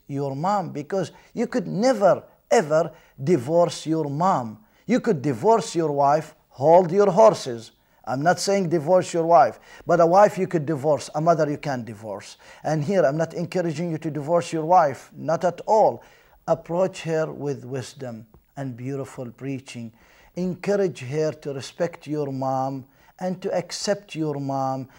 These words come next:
You can't force her. Remember, my dear brothers and sisters,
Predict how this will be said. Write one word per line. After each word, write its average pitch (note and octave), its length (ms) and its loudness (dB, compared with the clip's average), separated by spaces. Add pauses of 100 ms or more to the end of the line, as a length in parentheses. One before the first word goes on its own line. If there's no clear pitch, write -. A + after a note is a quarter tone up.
(140)
You G3 240 0
can't G3 480 -4
force F3+ 640 -4
her. D#3 260 0
Remember, D#3+ 480 -2
my C#3+ 180 -4
dear E3 140 -4
brothers D#3 340 -4
and D#3 120 -8
sisters, C#3+ 500 -8